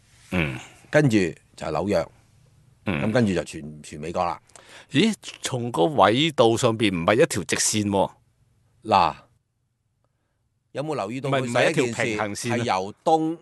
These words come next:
Speaker 2: 一路向西行啊？
Speaker 1: 係啊，
Speaker 2: 咁咪
Speaker 1: 西漸啊嘛。
Speaker 2: 咁旺咯。
Speaker 1: 嗯。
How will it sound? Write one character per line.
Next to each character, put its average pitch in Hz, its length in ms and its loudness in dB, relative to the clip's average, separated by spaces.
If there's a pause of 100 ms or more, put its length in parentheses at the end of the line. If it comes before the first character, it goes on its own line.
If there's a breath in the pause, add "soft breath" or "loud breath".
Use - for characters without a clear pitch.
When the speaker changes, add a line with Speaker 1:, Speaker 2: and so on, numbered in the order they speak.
Speaker 2:
一 165 80 -12
路 131 260 -4
向 117 180 -4
西 123 220 -4
行 80 220 -10
啊？ 76 180 -20
Speaker 1:
係 92 240 -6
啊， 143 160 -10 (280)
Speaker 2:
咁 185 260 0
咪 - 0 - (240)
Speaker 1:
西 139 100 -2
漸 120 120 0
啊 - 20 -4
嘛。 - 0 -
Speaker 2:
咁 - 100 -4
旺 190 100 6
咯。 110 140 -4 (640)
Speaker 1:
嗯。 78 360 -18